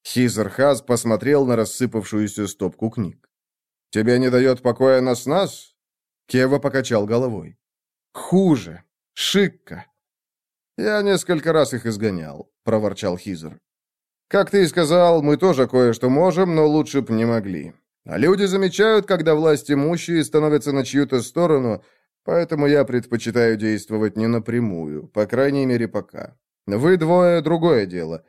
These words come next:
Девушка, которую считают мёртвой, и новоиспечённый маг, которого не знает никто за пределами города.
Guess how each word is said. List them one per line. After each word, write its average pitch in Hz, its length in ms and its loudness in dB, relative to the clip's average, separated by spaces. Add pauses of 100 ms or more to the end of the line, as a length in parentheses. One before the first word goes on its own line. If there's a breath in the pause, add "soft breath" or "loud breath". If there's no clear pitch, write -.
(320)
Девушка, 156 500 2
которую 143 420 2
считают 135 480 0
мёртвой, 151 640 0
и - 20 2
новоиспечённый 135 920 0
маг, 135 380 0
которого 156 380 0
не 143 160 -2
знает 135 400 0
никто 127 420 0
за 143 140 0
пределами 143 500 0
города. 110 500 -2